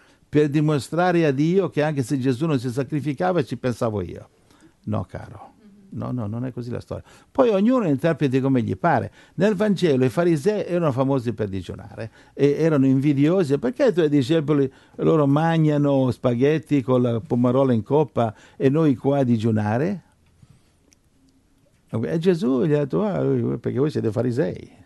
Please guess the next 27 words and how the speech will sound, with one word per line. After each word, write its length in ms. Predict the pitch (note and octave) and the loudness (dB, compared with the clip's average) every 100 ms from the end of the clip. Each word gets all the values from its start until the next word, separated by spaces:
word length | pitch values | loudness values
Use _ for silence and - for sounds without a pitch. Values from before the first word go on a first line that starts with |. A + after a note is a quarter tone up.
| - | -18
E 140 | - F2+ | -12 -8
voi, 240 | G2 A2 F#2+ _ - _ | -4 -4 -4 _ -20 _
gli 60 | - | -10
ha 40 | A2 | -8
detto, 520 | F#2+ G2+ F#2+ F2+ F#2 _ - | -4 -4 -4 -10 -12 _ -10
"Vengono, 540 | A2+ C#3+ G3 G#3 D#3 B2 | 2 4 4 2 0 2
verranno 420 | C3 C3 F3+ A3 | 2 2 0 0
i 100 | D#3 | 0
giorni 420 | B2 C#3+ G3+ A3 | 0 0 0 0
che 100 | C#3 | 0
digiuneranno." 720 | B2+ A#2 C3 B2+ A2+ D3 D#3 G#2 | 0 0 2 0 0 -2 -2 -2
Sì, 140 | C#3+ | -2
è 60 | G#2 | 0
logico, 480 | A2+ B2 - - | 0 -4 -8 -14
perché 420 | - F#2 E2+ F#2 E2+ _ _ _ _ | -14 -14 -10 -10 -10 _ _ _ _
poi 420 | - G#2 G2 F#2 | -4 -2 -2 -4
tutti 240 | - A2 G#2 | -6 -6 -4
hanno 140 | G2+ | -4
abbandonato 520 | F#2+ G2+ G2+ G2+ G2+ | -4 -4 -4 -6 -6
Gesù, 440 | F#2+ G2+ F#2+ C3+ G2 | -6 -6 -4 -4 -4
lì 260 | F#2+ G2+ | -6 -8
avranno 340 | F#2 G2+ F#2 F#2 | -8 -8 -8 -8
digiunato, 560 | F#2+ F#2 G2 A2 G#2 - | -10 -10 -8 -8 -10 -16
che 120 | F#2+ | -16
stiamo 280 | - G#2+ G2+ | -10 -8 -8
combinando 680 | G#2 G#2 G2 F#2+ - - | -8 -6 -8 -10 -14 -16
qua? 300 | - - - | -18 -18 -20